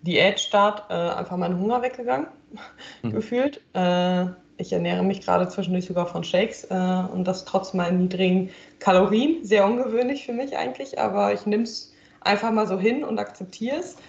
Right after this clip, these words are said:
Speaker 1: Äh, bin halt, um mal ein paar Zahlen zu nennen, ähm, <laughs>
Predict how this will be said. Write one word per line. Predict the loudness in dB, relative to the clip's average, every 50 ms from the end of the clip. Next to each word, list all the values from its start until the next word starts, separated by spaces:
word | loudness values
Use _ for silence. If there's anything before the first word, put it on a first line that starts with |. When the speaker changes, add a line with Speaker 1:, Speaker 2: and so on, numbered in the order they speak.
| -20 -20 -20 -20 -14 -4 0
Speaker 1:
Äh, | 2 4 6 6 6 6 6 4 2 0 -4 -10 -8 -4
bin | -2 0 0 0 2
halt, | 2 2 2 0 -2 -4
um | -4 -2 -2
mal | 0 -2
ein | -2 -2
paar | -4 -4 -4 -4
Zahlen | -4 -2 -2 0 0 -2
zu | -4 -4 -2
nennen, | 0 0 0 0 0 -2 -6 -12 -18 -20 -20 -20 -20 -20 -12 -2
ähm, | 0 2 4 4 4 4 4 4 4 2 0 0 -2 -6 -14 -18 -14 -10
<laughs> | -10 -10 -10